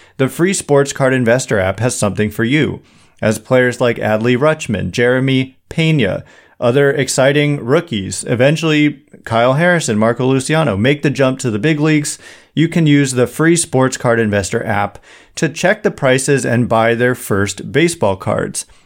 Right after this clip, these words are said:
There's never been a better time to start collecting cards of your favorite players like Mike Trout, Aaron Judge, Juan Soto, of course. Maybe one or two of those guys is a future Giant. Maybe, just maybe, right? We can hope. Shohei Ohtani. With the free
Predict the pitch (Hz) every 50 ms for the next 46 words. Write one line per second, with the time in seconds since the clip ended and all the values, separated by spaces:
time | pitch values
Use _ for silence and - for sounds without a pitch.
0 | _ _ - 131 127 135 147 156 156 160 143 151 143 135 117 123 117 113 107 -
1 | - 127 123 123 123 113 - - - 107 - - - - 117 120 123 123 - 143
2 | 139 135 131 131 131 - - - - - _ _ - - 156 151 147 160 151 151
3 | 127 127 117 123 113 - - 123 120 110 113 110 - - - 147 147 151 151 143
4 | - 117 101 98 - 107 104 104 101 - - - - 143 143 139 139 139 139 -
5 | _ _ _ _ _ _ - 117 117 113 110 107 110 101 - 139 143 139 143 135
6 | 135 - - _ _ - 98 101 120 127 131 127 131 127 - - 143 135 135 135
7 | 135 131 127 - - - 131 127 131 143 - - 120 131 143 151 156 160 165 165
8 | 160 - - _ _ _ _ _ 123 123 120 147 151 160 165 170 170 160 147 143
9 | 139 - 165 165 165 160 156 156 156 151 151 151 147 147 147 143 143 135 131 131
10 | - 143 143 143 151 143 123 120 120 113 123 131 139 - 123 127 143 170 165 -
11 | 101 85 - 104 _ - 143 147 147 - 143 143 151 139 101 92 92 95 101 117
12 | 120 123 123 113 - 113 107 95 127 107 87 82 - - - 117 117 123 139 123
13 | 113 107 - 117 107 107 110 120 123 - - - - - - - - _ 113 127
14 | 123 143 131 - - 165 175 180 180 170 - -